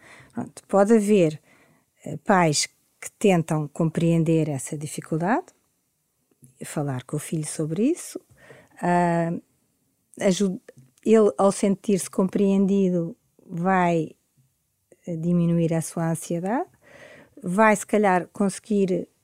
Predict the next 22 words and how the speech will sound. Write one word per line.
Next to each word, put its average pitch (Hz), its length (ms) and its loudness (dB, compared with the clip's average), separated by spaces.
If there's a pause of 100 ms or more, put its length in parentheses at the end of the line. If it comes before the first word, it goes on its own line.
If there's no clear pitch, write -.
(120)
hum, 170 640 -4 (720)
controlar-se 170 760 -2
melhor, 220 400 2 (540)
eh, 175 340 0 (240)
não 208 400 2
se - 160 -2
opor 196 420 2
a 180 40 2
uma 180 420 0
tentativa. 285 880 0 (640)
Ah, 208 280 4
se - 180 4
não 226 160 8
correr 214 300 2
bem, 208 480 4
os - 180 -6
pais 196 320 2
estarão 202 380 0
lá 190 200 2
para 185 160 -2
o 185 60 2
acolher 190 580 0